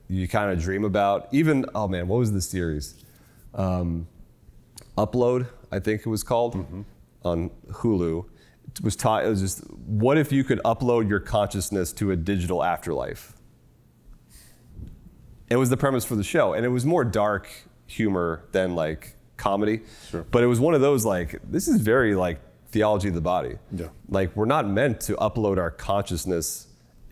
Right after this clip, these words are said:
Speaker 1: into eternity,
Speaker 2: Mm-hmm.
Speaker 1: and you get a higher level of heaven based on how much you pay gigs per month.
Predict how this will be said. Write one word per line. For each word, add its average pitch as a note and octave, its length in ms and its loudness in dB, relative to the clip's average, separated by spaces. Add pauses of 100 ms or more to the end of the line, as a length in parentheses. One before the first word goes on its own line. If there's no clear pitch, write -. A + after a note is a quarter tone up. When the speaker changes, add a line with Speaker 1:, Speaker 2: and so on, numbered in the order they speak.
(100)
Speaker 1:
into F#2 840 0 (120)
eternity, F2+ 920 -2 (280)
Speaker 2:
Mm-hmm. E2 200 -10 (100)
Speaker 1:
and G2 500 0
you G2+ 300 0
get G2 120 2
a F#2+ 60 2
higher A#2 340 2
level G2 380 2
of E2 80 -4
heaven F#2 400 0
based F#2+ 320 -2
on F2+ 160 0
how F#2+ 140 -4
much F#2 200 -4
you E2+ 120 -4
pay F#2+ 360 0 (220)
gigs F#2+ 260 0
per F#2+ 200 -2
month. F2+ 400 -4